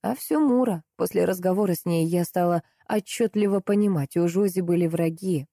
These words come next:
многим она насолила в бытность женой ректора. Если Мура уверена, что в доме есть тайник и в нем лежит драгоценная фигурка, то почему она не пошла к Колосковой и не потребовала украденное назад?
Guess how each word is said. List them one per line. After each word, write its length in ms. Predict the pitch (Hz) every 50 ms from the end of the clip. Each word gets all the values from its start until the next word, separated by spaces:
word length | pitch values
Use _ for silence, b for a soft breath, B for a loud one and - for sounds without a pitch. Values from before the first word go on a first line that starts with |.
| _
многим 480 | 165 165 165 170 175 180 170 156 151 151
она 140 | 151 156 156
насолила 640 | 160 160 - - 160 160 175 202 214 202 175 160
в 60 | 151
бытность 580 | 147 151 165 156 - - 143 147 143 - - - -
женой 380 | 180 170 180 175 170 165 170
ректора. 500 | 170 165 143 - - - 151 147 156 151 - _ _ _ _ _ _ _ _ _ _ _ _ -
Если 480 | 175 165 170 196 285 320 - 285 262
Мура 300 | 262 247 247 247 214 196
уверена, 540 | 196 196 190 180 220 220 214 175 165 143 143
что 280 | 139 - - - 175 170
в 80 | 170
доме 320 | 175 185 190 185 175 165 160
есть 300 | 170 180 180 160 - -
тайник 560 | - 156 156 170 190 214 254 320 330 - - - -
и 120 | 214 214
в 100 | 185 180
нем 320 | 208 214 233 226 196 170
лежит 360 | 160 165 165 170 170 185 170 160
драгоценная 680 | - 151 147 160 160 - - 190 175 165 156 151 151
фигурка, 520 | 151 - 190 175 160 147 139 - - - - _ _ _ _ _ _ _ _
то 100 | 196 185
почему 500 | - 214 - - - 262 285 311 294 254
она 200 | 220 202 196 190
не 160 | 196 208 202
пошла 440 | - 226 233 233 - - 262 240 190
к 80 | -
Колосковой 720 | - 185 180 180 180 175 - - - 262 302 311 240 190 160
и 200 | - - 202 208
не 180 | 214 214 214
потребовала 760 | - - 233 240 - 247 240 233 196 165 160 156 156 160 165
украденное 760 | 165 165 - - 170 180 196 190 214 214 214 214 214 214 214
назад? 420 | 220 220 233 226 208 208 160 135